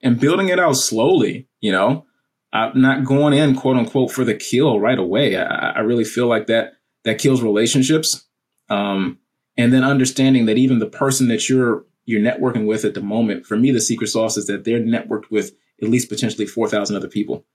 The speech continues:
Um, and so I'm always thinking in the mode of, even though I'm not doing network marketing, I'm thinking of network marketing. That's how my mind is, is, that's my, my function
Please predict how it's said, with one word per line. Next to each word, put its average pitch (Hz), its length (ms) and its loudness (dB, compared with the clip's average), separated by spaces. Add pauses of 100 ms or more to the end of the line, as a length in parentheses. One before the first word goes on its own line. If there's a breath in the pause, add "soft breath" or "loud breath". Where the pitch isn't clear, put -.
(420)
Um, 101 260 -2
and 113 100 -2
so 127 120 0
I'm 127 160 0
always 147 380 2
thinking 135 200 2
in 113 80 2
the 110 60 0
mode 110 340 2
of, 101 260 -4
even 139 260 2
though 131 100 4
I'm 117 140 4
not 127 200 2
doing 120 200 2
network 110 300 -2
marketing, 101 540 -2 (140)
I'm 107 140 -2
thinking 113 320 0
of 98 120 -4
network 101 360 -2
marketing. 104 460 -4 (500)
That's 120 260 0
how 123 160 0
my 110 180 2
mind 104 360 -2
is, - 320 -4
is, 95 420 -2 (320 soft breath)
that's - 200 -2
my, 113 160 2 (100)
my 135 180 4
function 135 680 0